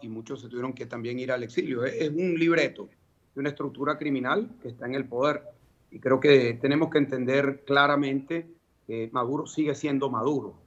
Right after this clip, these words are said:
y que evidentemente llegar a unas elecciones libres va a requerir de, de mucho,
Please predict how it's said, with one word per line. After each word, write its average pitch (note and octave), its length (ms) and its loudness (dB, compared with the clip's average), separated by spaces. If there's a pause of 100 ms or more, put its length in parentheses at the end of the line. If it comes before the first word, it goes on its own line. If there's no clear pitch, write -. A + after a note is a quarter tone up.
(140)
y A#2+ 140 -10
que G#2+ 480 2
evidentemente C3+ 1160 2 (200)
llegar C#3+ 280 4
a - 20 0
unas D#3 220 0
elecciones C3+ 480 -4
libres E3 340 -2 (500)
va B2+ 60 2
a B2 40 0
requerir C3+ 760 -2 (100)
de, A2 480 -6
de A#2+ 140 4
mucho, D3+ 500 4